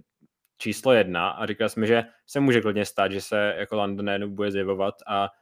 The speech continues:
bude předvádět nějaké životní výkony, protože on vždycky najednou na těch týdenních závodech třeba přes, přes rok, eh, dokázal najednou držet v jedné třeba horské etapě drž-, to krok s těmi nejlepšími. Nicméně Landa, eh, takový Mark Hirschi <laughs> té, té loňské,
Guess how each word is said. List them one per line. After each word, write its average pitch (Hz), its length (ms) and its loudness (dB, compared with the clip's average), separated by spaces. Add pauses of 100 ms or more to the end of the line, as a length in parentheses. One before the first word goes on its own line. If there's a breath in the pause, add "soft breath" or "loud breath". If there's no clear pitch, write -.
(220)
bude 107 180 2
předvádět 101 440 0
nějaké 104 540 0 (100)
životní 101 400 -4
výkony, 104 320 -4
protože 101 340 -2
on 107 80 -2
vždycky 104 360 -4
najednou 104 320 2
na 104 120 -2
těch 110 160 -4 (120)
týdenních 107 320 -2
závodech 101 320 2
třeba 104 240 -2
přes, 98 220 -6 (220)
přes 101 200 -6
rok, 98 260 -2 (320)
eh, 101 180 0
dokázal 104 460 2
najednou 98 300 -2
držet 95 340 -4
v 98 60 -4
jedné 98 280 -2
třeba 95 180 -2
horské 92 260 -4
etapě 95 300 -2
drž-, 98 200 -2 (100)
to 107 120 -6
krok 101 240 -2
s - 60 -12
těmi 104 160 0
nejlepšími. 98 600 -2 (560)
Nicméně 127 260 4
Landa, 127 460 4 (720)
eh, 117 280 2
takový 123 420 -2
Mark 113 260 4
Hirschi 113 400 -2
<laughs> 123 40 -6
té, 123 120 4
té 123 120 0
loňské, 117 420 2